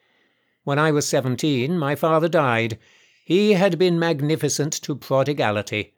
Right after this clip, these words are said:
Torella rejoiced that my minority would afford an opportunity for repairing my fortunes. Juliet and I had been affianced beside my father's deathbed. Torella was to be a second parent to me.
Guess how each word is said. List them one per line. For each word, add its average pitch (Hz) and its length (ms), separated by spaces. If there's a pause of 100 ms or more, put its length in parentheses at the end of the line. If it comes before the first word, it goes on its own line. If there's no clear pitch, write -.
(520)
Torella 123 440
rejoiced 147 600
that 123 200
my 127 200
minority 131 680
would 160 180
afford 147 380
an 151 80
opportunity 143 680
for 147 180
repairing 139 560
my 123 140
fortunes. 113 680 (960)
Juliet 113 520
and 113 140
I 113 220
had 135 240
been 147 120
affianced 131 680
beside 127 420
my 127 160
father's 117 400
deathbed. 113 580 (560)
Torella 135 480
was 156 240
to 139 140
be 127 140
a 107 80
second 143 440
parent 104 460
to 107 200
me. 110 240